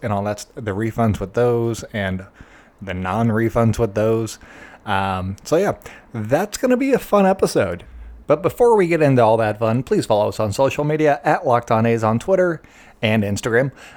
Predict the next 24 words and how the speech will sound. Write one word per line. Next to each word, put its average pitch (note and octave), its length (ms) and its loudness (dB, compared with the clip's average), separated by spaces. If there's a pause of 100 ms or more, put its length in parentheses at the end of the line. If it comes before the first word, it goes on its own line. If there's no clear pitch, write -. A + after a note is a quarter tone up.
I A2 140 2
am A2+ 80 2
at A2+ 160 0
by A#2 180 4
Jason A2+ 420 0
B C3+ 260 -2
on A2 300 0
Twitter. F3 520 0
Uh, G#2+ 100 2
you G2+ 140 -2
can G#2 140 -4
follow A#2+ 200 2
my G2+ 140 -2
Twitch - 220 -6
stream D#3 400 -2
at D3+ 180 0
twitch G3 240 -4
dot D3+ 240 -2
T C3+ 160 -4
V B2 240 -4
slash B2+ 420 -2
noted A2+ 280 0
baseball B2 360 2
fan. B2 360 0